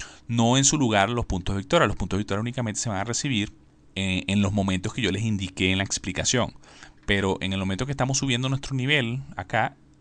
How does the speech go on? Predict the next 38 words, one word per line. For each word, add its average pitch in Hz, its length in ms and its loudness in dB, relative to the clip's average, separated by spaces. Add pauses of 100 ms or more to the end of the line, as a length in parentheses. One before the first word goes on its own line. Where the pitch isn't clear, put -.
(200)
y 95 160 -12
toquemos 92 360 -4
alguno 120 320 -2
de 117 100 -2
estos, - 520 -2 (480)
de 101 160 -2
estos, 120 440 0
mm, 92 280 -4
beneficios, 123 500 0
pues 98 140 -2
en 95 80 -4
ese 92 160 -2
mismo 127 200 0
momento 139 360 -2
vamos 110 180 -2
a 110 40 -4
recibir 110 280 -4
los 107 140 -4
recursos 120 400 -4
indicados 87 380 -6
acá. - 280 -6 (500)
Como 107 180 2
pueden 117 180 2
ver, 160 100 2
son 123 140 2
las 117 80 0
mismas 127 260 0
simbologías 113 460 0
que 117 80 -6
ya 87 60 -4
hemos 92 180 -4
visto. - 380 0 (240)
Recibimos 95 640 -4
exactamente 110 500 -6
lo 135 80 -6
que 107 80 -4
indica 90 300 -4
allí. 139 260 -2